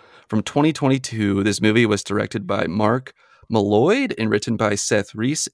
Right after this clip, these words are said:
and Will Tracy. What I find interesting about the people making this is that the people that made this came from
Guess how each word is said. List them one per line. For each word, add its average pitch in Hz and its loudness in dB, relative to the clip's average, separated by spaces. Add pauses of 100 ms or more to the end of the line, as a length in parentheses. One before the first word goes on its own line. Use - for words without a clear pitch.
(120)
and 107 0
Will 110 -2
Tracy. - -8 (560)
What 110 2
I 131 4
find 156 0
interesting 107 2
about 101 0
the 98 -4
people 113 -4
making 110 -4
this 185 -6
is 107 -4
that 104 -2 (600)
the 123 -4
people 208 -4
that 180 2
made 123 2
this 120 2
came 113 0
from 101 -4